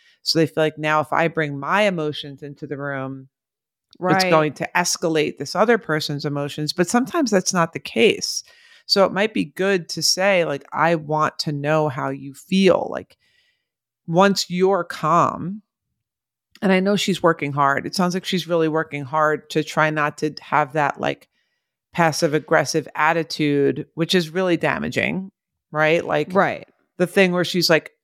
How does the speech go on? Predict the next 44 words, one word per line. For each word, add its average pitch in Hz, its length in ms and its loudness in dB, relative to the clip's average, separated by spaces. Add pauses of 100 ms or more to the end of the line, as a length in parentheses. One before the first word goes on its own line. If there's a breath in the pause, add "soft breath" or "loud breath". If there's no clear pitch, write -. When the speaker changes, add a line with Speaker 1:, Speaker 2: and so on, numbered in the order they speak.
(260)
Speaker 1:
he's 196 220 0
saying, 165 240 4
"I'll 147 100 2
take 156 240 -4
it 143 80 0
out 139 140 2
of 151 80 -4
the 160 80 -4
garbage. 202 640 -2
I'll 139 100 0
go 143 180 -2
get - 260 -4
you 165 100 2
a 160 60 0
new 202 220 0
one." 185 400 2
And 139 240 -6
she's 151 320 -2
not 156 400 2
saying, 143 680 -2 (680)
"It's 190 160 0
okay. 170 520 0 (380)
No 175 180 2
problem. 156 640 0 (460)
I 170 120 2
really, 175 420 2
thank 170 320 0
you 190 60 0
so 180 240 4
much 170 200 0
for 175 120 -6
going 160 240 0
to 151 60 -4
get 147 160 0
more 147 140 -4
corn. 151 260 -4
I 143 40 -2
really 143 260 -4
appreciate 147 580 0
it." 143 120 -4
She's - 160 -8
kinda 151 200 0
like, 147 160 -2
"Whatever, 156 640 -4